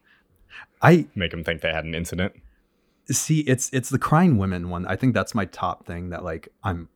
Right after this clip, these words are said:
Speaker 1: I'm out. And I think it's mainly 'cause, uh, any of my, uh, fellow Latinos out there will know it. Uh, La Llorona.
Speaker 2: Oh, yeah.
Speaker 1: Uh, the lady in white, the crying. Like,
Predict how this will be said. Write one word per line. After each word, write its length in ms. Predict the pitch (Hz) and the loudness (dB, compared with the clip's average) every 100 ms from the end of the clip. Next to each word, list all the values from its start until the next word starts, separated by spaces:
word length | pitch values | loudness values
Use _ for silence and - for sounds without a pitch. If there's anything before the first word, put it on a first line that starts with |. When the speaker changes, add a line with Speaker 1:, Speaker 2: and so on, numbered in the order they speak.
| - | -4
Speaker 1:
I'm 180 | 95 - | -4 -4
out. 360 | 82 - - - _ _ _ _ _ | -8 -8 -16 -20 _ _ _ _ _
And 280 | 113 135 135 | 6 6 6
I 120 | 127 139 | 2 4
think 180 | 156 | 4
it's 100 | 165 | 4
mainly 300 | 131 127 135 | 4 6 4
'cause, 240 | 123 110 107 | 2 0 2
uh, 220 | 101 95 | 2 2
any 180 | 104 110 | 2 2
of 60 | 101 | 2
my, 220 | 98 87 | 0 0
uh, 240 | 80 78 82 _ _ _ _ | -4 -6 -10 _ _ _ _
fellow 340 | - 101 90 85 | 0 2 2 -2
Latinos 380 | 82 98 87 | -6 -6 -4
out 120 | 87 82 | -6 -6
there 140 | 90 | -6
will 80 | 87 | -4
know 200 | 90 90 | -4 -6
it. 120 | 92 | -4
Uh, 200 | 95 87 | -6 -4
La 200 | 87 98 | -2 -2
Llorona. 540 | 98 98 101 120 143 139 _ _ _ _ _ - | -2 -2 -2 0 0 -4 _ _ _ _ _ -6
Speaker 2:
Oh, 100 | 53 50 | -4 -2
yeah. 140 | 87 - _ _ | -6 -12 _ _
Speaker 1:
Uh, 440 | 101 90 82 78 - - _ _ _ _ _ | 2 2 0 -6 -12 -18 _ _ _ _ _
the 80 | 95 | -4
lady 200 | 92 92 | -4 -4
in 100 | 90 | -6
white, 220 | 90 107 - _ _ - | -6 -6 -10 _ _ -20
the 60 | |
crying. 280 | - 92 90 | -8 -6 -4
Like, 160 | 95 | -6